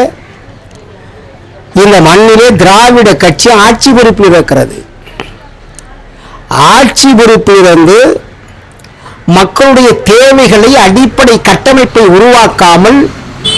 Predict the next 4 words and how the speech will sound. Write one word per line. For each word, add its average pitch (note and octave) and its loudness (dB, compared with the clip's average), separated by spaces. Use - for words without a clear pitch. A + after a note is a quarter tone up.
இன்றைக்கும் C#4+ 0
ஆட்சி A3+ 0
செய்து G3+ 2
கொண்டிருக்கிறார்கள். D#3 0